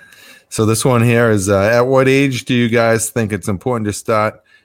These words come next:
to have a full sheet of practice and no longer just split ice? My program in New Hampshire doesn't start getting one full sheet and one half ice practi-,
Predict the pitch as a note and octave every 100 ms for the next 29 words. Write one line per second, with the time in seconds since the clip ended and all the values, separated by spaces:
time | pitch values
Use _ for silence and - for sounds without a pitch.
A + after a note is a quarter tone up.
0 | _ G#2 G#2 G2 - C#3+ - D3+ C3 A2
1 | A#2+ A2+ A2 A#2 - G#2 G#2 G#2+ A2 G#2
2 | G2+ G2 F#2+ - - G#2+ F#2+ F2 D#2+ -
3 | G2 G#2 A#2 A2 A2 G#2 G#2 G2 F2+ A2+
4 | A2+ - G#2+ G2 G2 E2+ - G#2+ G2+ -
5 | _ _ _ _ A#2+ A2 G#2 G#2 A#2 A#2
6 | - B2 G#2+ - - B2 A#2+ - _ F#2
7 | F#2 G#2+ G#2 F2 A2 G#2 F#2 G2+ - G#2
8 | F#2+ G2